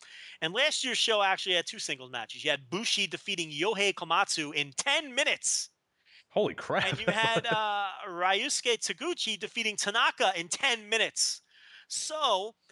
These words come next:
Speaker 1: that
Speaker 2: Those
Speaker 1: both
Speaker 2: are the longest matches
Speaker 1: Oh,
Speaker 2: ever.
Speaker 1: look, there's only six matches. So, uh,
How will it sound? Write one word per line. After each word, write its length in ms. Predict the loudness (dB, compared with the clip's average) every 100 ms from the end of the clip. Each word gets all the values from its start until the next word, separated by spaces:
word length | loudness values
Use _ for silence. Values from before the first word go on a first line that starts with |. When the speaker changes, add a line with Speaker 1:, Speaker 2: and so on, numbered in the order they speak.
| _
Speaker 1:
that 160 | -2 -2 0
Speaker 2:
Those 100 | 2
Speaker 1:
both 80 | 4
Speaker 2:
are 40 |
the 140 | 4 2
longest 340 | 2 2 2 0
matches 340 | 0 2 0 0
Speaker 1:
Oh, 120 | 0
Speaker 2:
ever. 80 | 2
Speaker 1:
look, 140 | 0
there's 140 | 0 -2
only 200 | -2 0
six 320 | 2 0 2
matches. 580 | 0 0 -2 -6 -6 -10 _ _ _ _ _ -14 -12 -6
So, 400 | 0 2 0 -4 -20 -20 _ 0
uh, 400 | 4 6 4